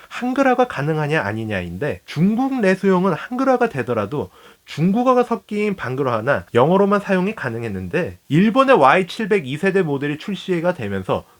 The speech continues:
글로벌 롬이 올라왔고 조금만 시간을 투자를 하면 국내 정발 제품처럼 한글로 사용이 가능해졌는데요. 그래서 저도 중국 내수용 제품을 글로벌 롬으로 변경한 다음에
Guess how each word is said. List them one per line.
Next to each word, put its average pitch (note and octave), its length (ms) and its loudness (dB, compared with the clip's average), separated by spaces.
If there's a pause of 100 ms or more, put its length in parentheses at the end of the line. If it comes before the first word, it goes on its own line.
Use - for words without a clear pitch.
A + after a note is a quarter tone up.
글로벌 D#3 520 2
롬이 C3+ 160 2
올라왔고 A#2+ 800 0
조금만 B3 540 2
시간을 A#3+ 420 0
투자를 F#3+ 480 0
하면 E3+ 260 0 (300)
국내 F#3 400 0
정발 D3+ 320 0
제품처럼 C#3+ 600 -2 (180)
한글로 G#3+ 600 0
사용이 G3+ 380 -2
가능해졌는데요. A2 1000 -4
그래서 B3+ 380 4
저도 C#3+ 440 0 (220)
중국 G#3+ 480 -4
내수용 F#3 380 2
제품을 D#3+ 500 -2
글로벌 E3 520 2
롬으로 C#3+ 300 0
변경한 A#2+ 480 -6
다음에 F#2+ 460 -4